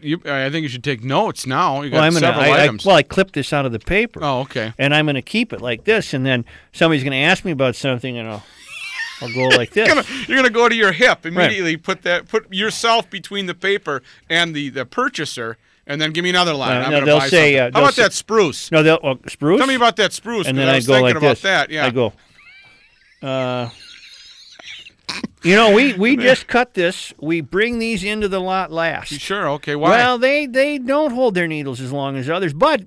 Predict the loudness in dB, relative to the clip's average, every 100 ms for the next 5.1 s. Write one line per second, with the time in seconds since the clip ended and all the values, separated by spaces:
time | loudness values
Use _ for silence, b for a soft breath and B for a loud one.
0 | _ -6 -6 -6 -12 -10 -4 -4 -4 -8
1 | -6 -6 -2 0 0 -2 -4 -6 -8 -4
2 | -2 -2 -2 -2 -4 -8 -10 -8 -8 -6
3 | -4 -6 -6 B B 2 2 0 -8 -8
4 | -4 -4 -2 -4 -4 -2 -2 -4 -10 -16